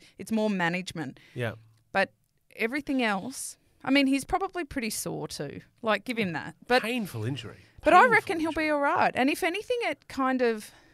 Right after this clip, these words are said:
Speaker 1: takes the pressure off a bit because
Speaker 2: Yeah.
Speaker 1: it allows him, God, sounds bad, and he's not the kind of athlete that would necessarily focus on this, but it, it allows him an e-,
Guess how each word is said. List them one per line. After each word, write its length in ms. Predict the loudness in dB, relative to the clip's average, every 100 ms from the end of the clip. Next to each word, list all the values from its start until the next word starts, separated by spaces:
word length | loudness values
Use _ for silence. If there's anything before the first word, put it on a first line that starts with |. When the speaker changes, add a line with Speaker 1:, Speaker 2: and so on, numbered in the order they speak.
| _ _ _ _ _ _ _ _
Speaker 1:
takes 300 | -4 -2 -2
the 140 | -4 -6
pressure 480 | -2 -2 -2 -2 -2
off 180 | -2
a 60 | -8
bit 280 | -8 -8 -8
because 340 | -4 -2 0
Speaker 2:
Yeah. 40 | 0
Speaker 1:
it 60 |
allows 520 | 0 2 4 4 0 -4
him, 360 | -4 -4 -6 -10 _ _ _ _
God, 200 | -12 -8
sounds 360 | -2 -2 -2
bad, 440 | -2 -2 -2 -4 -8 _ _ -6
and 140 | -2
he's 220 | -2 0
not 140 | -4 -4
the 80 |
kind 220 | -4 -4 0
of 60 |
athlete 480 | -2 -2 -6 -6 -8 -16 -18 -12
that 160 | -10
would 160 | -8 -8
necessarily 540 | -8 -8 -8 -8 -8
focus 420 | -6 -4 -4 -8 -8
on 120 | -8
this, 160 | -8
but 200 | -2 -4 -4 -20 -20 _ _ _ _ _ _ _ _ _ _
it, 180 | -2 -2
it 140 | -2 2
allows 440 | 4 4 4 0
him 160 | -2 0
an 80 |
e-, 120 | -2